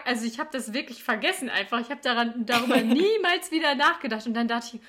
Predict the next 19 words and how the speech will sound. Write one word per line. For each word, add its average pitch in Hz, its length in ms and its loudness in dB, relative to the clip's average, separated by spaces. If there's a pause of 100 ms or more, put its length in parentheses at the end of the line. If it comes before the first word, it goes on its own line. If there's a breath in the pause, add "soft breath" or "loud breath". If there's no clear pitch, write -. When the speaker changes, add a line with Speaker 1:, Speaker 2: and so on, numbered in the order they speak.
(300 loud breath)
Speaker 1:
boah, 233 140 2
ich 202 100 -4
glaub, 220 180 -2
da 233 80 0
hab 226 60 4
ich 233 100 0
mir 277 80 0
in 294 80 -2
die 311 80 0
Hose 302 300 -2
gepinkelt 320 480 -2
und 269 80 -4
einfach 269 240 0
das 302 200 -6
Kostüm 339 460 0
voll 330 220 2
gepinkelt 339 560 0
in 302 100 -2
diese, 269 280 0